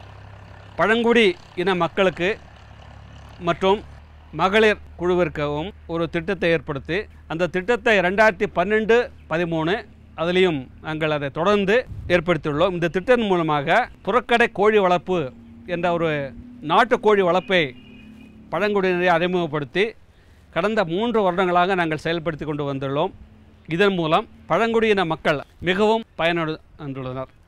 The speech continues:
ஆறு மாத காலமாக அதற்கான தடுப்பூசி மற்றும் பிற நோய் தடுப்பு முறைகளையும் நாங்கள் அளித்து அவர்களை ஊக்குவிப்பு அளித்துள்ளோம். வருடம் ஒரு குட்டி என்ற அளவில் தான் இருக்கும்.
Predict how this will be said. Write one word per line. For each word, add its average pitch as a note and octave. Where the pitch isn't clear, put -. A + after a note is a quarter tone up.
ஆறு A3+
மாத G3+
காலமாக D#3+
அதற்கான F#3
தடுப்பூசி F3
மற்றும் E3
பிற F3
நோய் G3
தடுப்பு F#3
முறைகளையும் F#3
நாங்கள் D3+
அளித்து D3+
அவர்களை D3+
ஊக்குவிப்பு E3+
அளித்துள்ளோம். B2
வருடம் F#3+
ஒரு F#3
குட்டி F#3
என்ற F3
அளவில் D#3
தான் F3
இருக்கும். C#3+